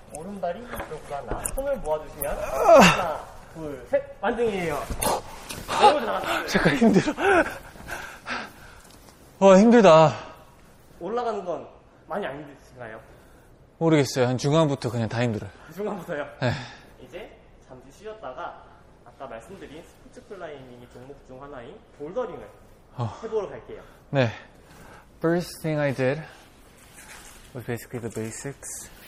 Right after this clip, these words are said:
Speaker 2: First basic was the triangle stance, I think, or triangle, the triangle. Uh, I think the point of the triangle is to make sure you're not using unneeded strength, because this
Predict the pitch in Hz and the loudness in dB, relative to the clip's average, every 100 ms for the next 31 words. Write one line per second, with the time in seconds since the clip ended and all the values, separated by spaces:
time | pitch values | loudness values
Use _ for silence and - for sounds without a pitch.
0 | - - 135 - 135 120 120 123 117 110 | -14 -6 -4 -4 -6 -6 -8 -4 -2 -2
1 | 101 - - - - - 110 - 147 139 | -4 -10 -20 -20 -18 -14 -12 -8 -4 -2
2 | 139 139 139 131 - 147 143 151 - 160 | -2 -6 -8 -10 -8 -6 -6 -10 -10 -12
3 | 156 - 117 - 139 127 127 123 120 123 | -12 -10 -10 -8 -6 -6 -6 -6 -6 -8
4 | 117 - 120 - 117 120 127 139 123 110 | -8 -12 -10 -6 -6 -6 -10 -10 -8 -6
5 | 110 107 107 101 107 123 120 - - - | -6 -8 -8 -10 -8 -6 -6 -8 -16 -20
6 | - - - - - 120 - 131 135 127 | -20 -20 -20 -16 -12 -10 -4 -2 -2 -2
7 | 113 - 113 117 113 107 101 - - 107 | -4 -6 -6 -6 -6 -6 -8 -16 -10 -8
8 | 101 98 - - - - - 117 113 - | -8 -12 -20 -20 -20 -20 -12 -8 -6 -4
9 | 123 113 113 117 127 110 104 113 107 104 | -2 -2 -4 -6 -6 -6 -6 -8 -8 -8
10 | 101 95 - - - - - 120 123 120 | -10 -14 -20 -20 -20 -10 -4 -2 -2 -4
11 | 107 - - - 110 113 127 - - _ | -6 -12 -18 -14 -12 -10 -14 -20 -20 _
12 | - - - - - - - 107 101 92 | -20 -20 -20 -20 -20 -20 -10 -8 -8 -12
13 | - 117 113 - - - | -12 -10 -10 -12 -18 -20